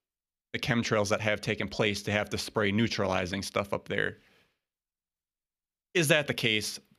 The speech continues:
I don't know. It's interesting to think about. I've, like I've said here for the last few months, I've seen less chemtrails in the air.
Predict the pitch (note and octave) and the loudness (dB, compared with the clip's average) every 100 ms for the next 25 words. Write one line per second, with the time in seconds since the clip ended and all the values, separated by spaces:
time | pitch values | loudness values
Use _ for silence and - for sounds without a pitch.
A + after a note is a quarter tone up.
0 | - - C3+ A2 G2+ G2 G2 - C3 - | -6 -2 2 2 2 0 -4 -4 -2 0
1 | D#3 D3+ - C3 B2 G#2+ A#2 A2 A2+ A2+ | 2 2 0 0 0 0 -2 0 2 4
2 | A#2 B2 - A2+ A2 - C3 A#2 A#2+ A#2+ | 2 0 0 0 0 2 0 2 2 4
3 | A#2+ A2+ A2+ A2 A2+ G#2+ - _ - A2+ | 2 0 0 2 2 0 -8 _ 0 2
4 | G#2+ A2 G#2+ G2 B2 A2 G#2+ A2 - A2+ | 2 0 -2 -2 -2 0 0 -2 -2 -4
5 | A2+ A#2+ A2+ G#2+ A2 A2 A2 | -2 -2 -2 -2 0 0 -2